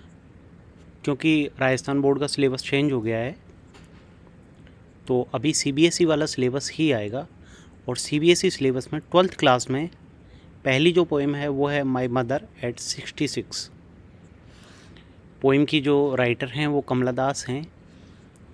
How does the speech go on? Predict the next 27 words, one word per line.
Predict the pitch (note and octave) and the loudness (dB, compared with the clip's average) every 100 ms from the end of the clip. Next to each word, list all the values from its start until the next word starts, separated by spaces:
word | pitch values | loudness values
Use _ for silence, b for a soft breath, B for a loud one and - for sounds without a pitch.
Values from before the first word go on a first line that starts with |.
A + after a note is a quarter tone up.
| - - - - | -20 -20 -10 -2
कमला | C3 D3+ | 0 2
दास | D3 D3+ D3+ - | 4 4 4 -2
का | - D3 D3 | 0 2 4
जन्म | C#3+ B2 D3+ | 4 2 2
हुआ | C#3+ D3 C3 | 2 2 2
था | C#3 C3+ - b b b b - | 0 -2 -4 b b b b 0
नाइनटीन | C3 B2 C#3+ | 2 4 2
थर्टी | C#3 C#3 C3+ | 0 0 -2
फ़ोर | C#3 D3 | 0 2
में, | C#3 D#3+ - - - - - - - - - - b b b - - | 2 -2 -4 -18 -20 -20 -20 -20 -20 -20 -20 -20 b b b -10 -6
टू | |
थाउजेंड | C3 C#3+ C3 C#3+ | 0 2 2 2
नाइन | C3 C3 | 2 2
में | C3+ C3+ C3+ | 2 0 -2
इनकी | C3+ B2+ | -2 -2
डेथ | B2+ C3+ C3+ | 0 -2 -2
हो | C3+ | -2
गई | B2+ | -2
थी। | B2 D#3+ - - - - - b b b - | -4 -10 -14 -20 -20 -20 -20 b b b -6
मालाबार, | B2 B2+ C#3+ D3 D3 D3+ - | 2 6 6 6 4 2 0
केरला | C#3 C3+ C#3+ D3+ - - | 2 4 4 2 -2 -8
में | C#3+ C#3 | 0 2
इनका | C#3+ D3 D3+ | 4 4 2
जन्म | C#3+ D#3 | 2 2
हुआ | C#3+ D3+ | 2 0
था। | D3 F3 A3 - - - - - B B B - - | 2 0 -2 -14 -20 -20 -20 -20 B B B -6 4
और | C#3 B2 G#2 | 6 6 0